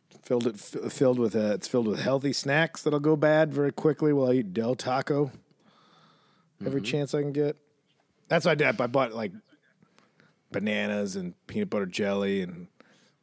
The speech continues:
Speaker 1: eggs 'cause I was
Speaker 2: Mm-hmm.
Speaker 1: like, it's so easy. Like, "Oh, I'm hungry." Well, where do you stop when you're driving? Fast food. It's not like, "Oh, I better pull over at this delicious, healthy restaurant."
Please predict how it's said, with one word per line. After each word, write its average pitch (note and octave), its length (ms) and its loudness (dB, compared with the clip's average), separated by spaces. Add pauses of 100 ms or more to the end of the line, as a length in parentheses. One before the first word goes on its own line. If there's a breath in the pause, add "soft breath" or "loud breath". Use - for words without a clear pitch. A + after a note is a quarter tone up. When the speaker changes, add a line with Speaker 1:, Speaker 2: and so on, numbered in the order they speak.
(120)
Speaker 1:
eggs G2 380 -2
'cause G#2+ 180 -8
I A#2+ 40 -2
was A#2 80 -2
Speaker 2:
Mm-hmm. A#2 60 -4
Speaker 1:
like, A#2+ 100 0
it's - 80 -8
so B2+ 200 2
easy. A#2 220 0
Like, G2+ 160 -2
"Oh, G#3+ 80 4
I'm G3 100 4
hungry." E3+ 320 4
Well, B2 380 0
where A#2 260 0
do D3+ 80 2
you D#3+ 80 2
stop D3 320 0
when B2+ 140 -4
you're B2 80 -2
driving? A2 480 -4
Fast A2 400 -8
food. B2+ 300 0
It's - 100 -10
not B2 80 -4
like, A#2+ 100 -4
"Oh, E3 160 0
I C3+ 40 -2
better D3+ 160 0
pull C#3+ 240 -2
over C#3 180 0
at A2 80 -4
this G#2 160 -6
delicious, A2+ 640 -4
healthy A#2+ 320 -4
restaurant." F#2+ 600 -6